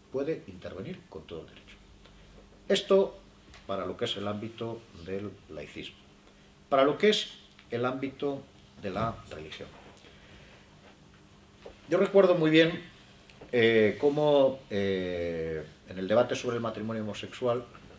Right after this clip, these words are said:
<clears throat> eh, Rouco, pues, eh, argumentaba desde la teoría de la ley natural,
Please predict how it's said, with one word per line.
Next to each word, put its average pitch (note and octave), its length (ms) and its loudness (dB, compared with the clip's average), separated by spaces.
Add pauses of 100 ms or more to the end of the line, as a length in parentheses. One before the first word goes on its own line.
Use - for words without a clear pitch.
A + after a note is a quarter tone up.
(140)
<clears throat> - 1500 -8
eh, F2 880 -4 (140)
Rouco, A#2 460 -2 (1300)
pues, - 500 -2 (380)
eh, - 220 -14 (1200)
argumentaba F#2+ 800 -2 (300)
desde F2 220 -12
la E2+ 200 -8
teoría F2+ 320 -6
de F#2 120 -6
la F2 400 -6
ley F#2 180 -2
natural, F#2+ 540 -2